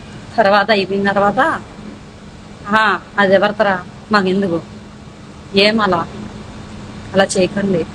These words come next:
మీకు ఫస్ట్ నుండి నీతిగా ఉన్న వాళ్ళైతే మీరు అసలు అలా చూసి మాట్లాడరు కదా. మీకు నీతి లేనప్పుడు ఎవరేం చేయలేరు. అలాగే ఆడవాళ్ళు కూడా ఎవరిని, ఎవరితోని పరిచయాలు పెంచుకోవద్దు, ఫ్రెండ్‌షిప్‌లని అసలు అనుకోవద్దు.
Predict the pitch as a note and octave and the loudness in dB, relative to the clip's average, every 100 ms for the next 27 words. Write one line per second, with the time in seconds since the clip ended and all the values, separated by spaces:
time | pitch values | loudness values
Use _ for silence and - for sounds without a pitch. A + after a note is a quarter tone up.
0 | - - - - - - - - F#3 F#3+ | -12 -14 -14 -14 -14 -14 -14 -2 4 6
1 | F#3 G3+ G#3 G3+ G3 - G#3+ A3+ C4 B3+ | 6 6 6 4 2 2 4 8 10 8
2 | A#3+ A#3 B3 A#3+ A#3 A#3 A3 A#3 B3+ G#3 | 8 6 6 6 6 4 4 2 4 4
3 | G3 G3+ G3+ G#3+ G#3 G#3 - G#3+ G#3+ A3+ | 4 2 2 2 2 2 0 0 2 4
4 | G#3 G3+ G#3+ G3+ F#3+ F3+ E3+ E3 - - | 4 4 0 2 0 0 0 -4 -12 -16
5 | - - - - F#3 G3 G3+ G#3 G#3+ G3+ | -16 -18 -18 -8 2 2 4 4 6 6
6 | G#3 G#3 - F#3+ A3 B3+ - - - - | 4 2 4 4 4 0 -8 -12 -12 2
7 | F#3 F#3+ G3 G3 G3 F3+ F3 E3 - - | 4 6 6 4 2 2 0 -4 -8 -12
8 | - - - F#3+ F#3 G3+ G#3 G3 F3+ F#3 | -14 -6 0 2 4 4 4 4 4 2
9 | G3 G3 G3 F3+ F3 - - - - - | 4 6 4 4 -2 -8 -16 -16 -16 2
10 | F#3+ E3+ D#3 - A3 A3+ F#3+ F3+ F3 F#3+ | 2 2 0 2 4 4 2 2 2 0
11 | G3+ G#3+ G3+ G3 E3+ G#3+ G3+ G3 F3+ - | 2 2 2 0 2 2 2 0 0 0
12 | F#3 F3 F3 F#3 F3+ - G#3 A3 G#3+ G3+ | 0 2 0 0 0 0 2 4 4 2
13 | G#3 G#3+ G3 G3 F#3 E3 F3 | 2 0 2 2 4 4 2